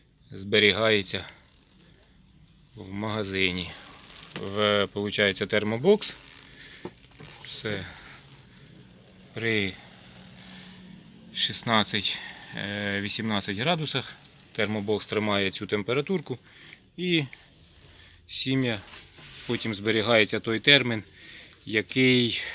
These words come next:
має, яким розбавником розбавили.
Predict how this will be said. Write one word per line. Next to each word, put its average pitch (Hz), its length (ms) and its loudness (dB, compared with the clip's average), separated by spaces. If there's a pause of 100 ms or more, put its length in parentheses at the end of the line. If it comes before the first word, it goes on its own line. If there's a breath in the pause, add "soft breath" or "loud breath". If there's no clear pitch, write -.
(140 loud breath)
має, 110 720 4 (160 loud breath)
яким 123 500 4
розбавником 107 640 -2
розбавили. 85 480 -6